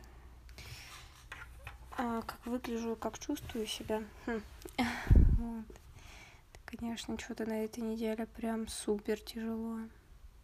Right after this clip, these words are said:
Вот. Хотя вроде довольно-таки много активности, тоже какой-то такой, то есть, типа, м, довольно-таки много хожу.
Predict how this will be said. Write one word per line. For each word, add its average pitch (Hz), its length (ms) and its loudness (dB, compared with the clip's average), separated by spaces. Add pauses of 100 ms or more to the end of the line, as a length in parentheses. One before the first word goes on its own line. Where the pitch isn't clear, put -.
(2250)
Вот. 214 360 -4 (920)
Хотя 247 240 4
вроде 233 400 0
довольно-таки 226 600 -2
много 214 320 2
активности, 226 760 -2
тоже 220 220 -4
какой-то - 420 -4
такой, 220 380 -2
то 220 140 -12
есть, - 180 -12
типа, - 200 -14 (100)
м, 208 220 -8
довольно-таки 214 560 -6
много 226 260 -2
хожу. 226 720 -4